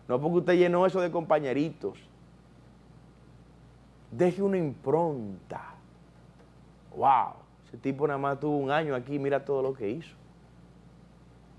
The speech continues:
O no, tuvo sus cuatro años, pero miren todo lo que hizo. No se podrá obliterar, no se podrá ignorar el paso de ese funcionario por esta institución.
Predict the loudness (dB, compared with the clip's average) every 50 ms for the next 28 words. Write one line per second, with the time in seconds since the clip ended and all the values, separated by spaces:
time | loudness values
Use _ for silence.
0 | -20 -20 -20 -20 -20 -20 -20 -20 -20 -20 -20 -16 -8 -2 0 2 2 2 0 -2
1 | -6 -6 -4 -4 0 2 2 2 0 -2 -6 -10 -8 0 2 4 6 6 4 2
2 | 0 -4 -2 -2 -2 -2 -4 -6 -12 -16 -20 -20 _ _ _ _ _ -8 -6 -6
3 | -6 -6 -8 -8 -8 -10 -8 -8 -6 -6 -6 -6 -8 -8 -6 -6 -6 -4 -6 -8
4 | -8 -12 -14 -16 -20 -20 -20 -20 -20 -20 -20 -20 -20 -20 -20 -20 -20 -20 -20 -20
5 | -20 -18 -16 -14 -14 -12 -12 -12 -8 -6 -6 -4 0 2 4 4 4 4 2 -2
6 | -10 -20 -20 -20 -8 0 4 4 4 6 4 4 4 2 0 -2 0 2 2 4
7 | 4 4 4 2 2 -2 -4 -8 -10 -14 -20 -20 -20 -20 -20 -20 -20 -20 -20 -20
8 | -20 -20 -20 -20 -20 -20 -20 -20 -20 -20 -14 -12 -10 -10 -4 -2 0 2 4 4
9 | 4 2 2 0 -2 0 2 2 4 4 4 4 2 -2 -6 -2 0 2 2 2
10 | 0 -2 -4 -6 -4 -4 -6 -6 -6 -6 -6 -6 -6 -4 -4 -4 -4 -4 -6 -8
11 | -12 -16 -20 -20 -20 -20 -20 -20 -4 0 2 2 2 2 2 0 -2 -2 -2 -4
12 | -4 -6 -4 0 2 2 2 0 -2